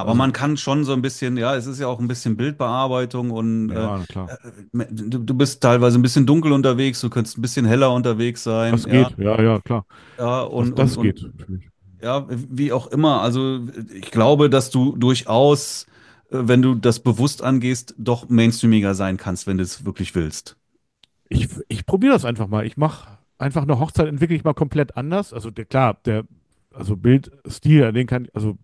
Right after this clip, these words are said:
Speaker 2: oder, ja, wie soll ich sagen, also an den Bildern an sich ändere ich da nichts, aber an der Entwicklung. Und, ähm, darauf mache ich mal eine Landingpage und dann teste ich das mal, ne? Das ist eigentlich, ja, das ist eine gute Idee.
Speaker 1: Cool.
Speaker 2: Ja, cool.
Speaker 1: Dann haben wir das auch abgehakt.
Speaker 2: Dann haben wir das, ja,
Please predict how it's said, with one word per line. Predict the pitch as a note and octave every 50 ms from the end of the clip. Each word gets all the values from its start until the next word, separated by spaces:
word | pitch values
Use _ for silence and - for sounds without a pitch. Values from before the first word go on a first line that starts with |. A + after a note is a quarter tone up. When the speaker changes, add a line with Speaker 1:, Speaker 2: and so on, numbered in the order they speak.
| _ _ -
Speaker 2:
oder, | G2+ G#2 G2+ G#2+ G2+ _ _ _ _ _ _ _ _ _ _ -
ja, | F2+
wie | F2
soll | G#2 G2
ich | F2+
sagen, | A#2+ A2
also | G#2 F#2+ B2 A#2 - _ -
an | B2 A#2+
den | A#2+ G#2+
Bildern | F2+ B2 C#3 D3+ D#3 D3+
an | C#3 B2+ B2+
sich | A2 C#3+ E3 - - -
ändere | C#3 C#3+ E3 D#3 D#3
ich | C#3 -
da | D#3 D3
nichts, | D3 E3+ F#3 - -
aber | B2+ C3 C3+ C3+ C#3
an | C3+ C3
der | C3
Entwicklung. | B2+ A#2 C#3 F#3 - C#3 C#3+ F#3+ A3+ _ _ _ _ _ _ _ _ _ _ _ _ _ -
Und, | C3+ C3+ C#3 E3 F3 _ _ - - _ -
ähm, | C3+ C#3 C#3+ C#3+ C#3+ A#2+
darauf | D3 C#3 C#3 D3+ D#3+ D3 - - -
mache | C#3+ D#3 D#3
ich | -
mal | - D3
eine | C3+ B2
Landingpage | A2+ A#2+ C3+ D3 D#3+ - - E3 E3+ E3 -
und | C#3+ D3+
dann | D3+ D3+ D3+ D3+ C#3 - - - - _ _ _ _ _ _ _ _ _ _ _ _ _
teste | - G3+ - - C3
ich | A2
das | G#2 G2 G#2
mal, | A2 G#2 G#2
ne? | A#2 D#3+ F#3 -
Das | D3+ C3 -
ist | -
eigentlich, | - D3+ E3+ E3 - - - B2 -
ja, | E3 F3 C#3 -
das | - - -
ist | -
eine | B2+ A#2+
gute | C#3 - D#3+
Idee. | E3 D3 C#3 G#2 F#2 F#2 _ _ _ _ _ _ _ _ _ _ _ -
Speaker 1:
Cool. | - C3+ G#2 - - _ _ _ - -
Speaker 2:
Ja, | C#3 A2 F2 _ _ _ _ _ -
cool. | C3+ G#2+ F2+ - _ _ _ _ _ _ -
Speaker 1:
Dann | B2+ B2+ B2+ B2+
haben | C3+ C3
wir | B2 A2
das | G#2+ A2+ A2 - -
auch | - G2 F#2 -
abgehakt. | E2+ - - F#2 F2 E2 - G#2 A#2+
Speaker 2:
Dann | B2 A#2+
haben | C#3+ D#3
wir | D3
das, | D3 C3 - - - -
ja, | A#2+ B2 A#2 G#2+